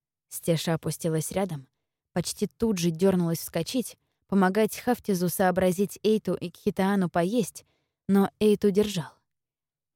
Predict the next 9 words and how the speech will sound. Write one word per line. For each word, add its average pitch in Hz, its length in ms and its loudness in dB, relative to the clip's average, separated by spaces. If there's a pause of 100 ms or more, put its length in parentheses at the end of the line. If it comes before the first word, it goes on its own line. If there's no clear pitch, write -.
(160)
«Тише, 151 460 -4
неугомонная, 151 760 2
без 160 140 0
тебя 196 320 2
обойдутся. 160 540 -2 (800)
Лучше 156 360 -2
тут 175 240 -2
побудь, 151 480 -2 (240)
рядышком». 160 520 -2